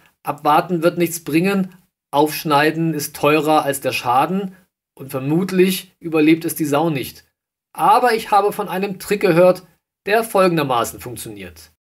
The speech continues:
Man gibt der Sau einen Schnaps und ein Bier, selbst trinkt man das Gleiche, dann gibt man der Sau einen beherzten Arschtritt,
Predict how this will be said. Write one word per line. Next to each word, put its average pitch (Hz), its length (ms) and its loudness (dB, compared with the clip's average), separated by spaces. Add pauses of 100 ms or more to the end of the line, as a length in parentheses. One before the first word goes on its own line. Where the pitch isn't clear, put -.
(240)
Man 196 280 0
gibt - 200 -4
der 202 100 4
Sau 175 240 4
einen 135 300 -6
Schnaps - 480 -4
und 180 260 -12
ein 175 220 -4
Bier, 165 440 2 (460)
selbst 156 460 0
trinkt 143 180 -6
man 139 140 -4
das 120 160 -6
Gleiche, 120 580 -2 (480)
dann 196 300 0
gibt - 240 -14
man 208 160 -4
der 208 100 4
Sau 170 300 2
einen 143 260 -4
beherzten 135 480 -4
Arschtritt, 180 680 -2